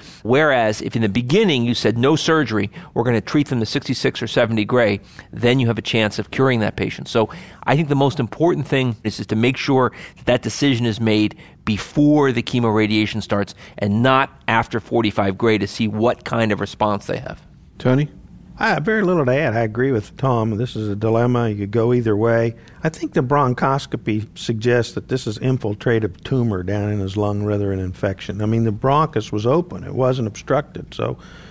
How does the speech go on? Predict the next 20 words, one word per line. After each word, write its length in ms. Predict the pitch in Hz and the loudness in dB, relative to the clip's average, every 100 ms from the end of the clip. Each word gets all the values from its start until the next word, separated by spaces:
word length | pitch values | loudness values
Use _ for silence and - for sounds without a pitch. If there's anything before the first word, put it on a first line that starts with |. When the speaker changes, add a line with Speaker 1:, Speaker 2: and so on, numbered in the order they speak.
| - - | -16 -2
Speaker 3:
that 180 | 139 131 | 0 0
supports 600 | - 101 165 135 - - | -6 -2 0 0 -2 -6
tumor 420 | - 160 127 101 | 0 2 2 0
rather 340 | 104 120 117 | 2 2 2
than, 240 | 107 107 107 - - - - | 0 -2 -4 -12 -20 -20 -8
which 360 | 110 123 123 - - | 0 2 0 -6 0
argues 460 | 123 131 117 117 - | 2 2 2 -2 -2
for 280 | - 98 92 | -4 -2 -4
the 100 | 107 | -8
point 360 | - 127 120 | -2 0 2
of 100 | 104 | 0
definitive 640 | 98 - 127 120 110 104 | -6 -2 0 0 0 -4
chemoradiation. 920 | 101 139 123 110 113 107 117 120 - 95 - - - - - - | -2 0 2 2 2 2 2 0 -2 -10 -14 -20 -20 -20 -20 -2
You 100 | 131 | 2
have 240 | 143 165 165 | 4 2 2
to 180 | 139 | 0
respect 580 | 107 131 - - 147 147 | 2 0 -2 0 0 0
the 80 | - | -6
people 380 | 104 139 127 123 | -2 -4 0 0
who 200 | 131 | 0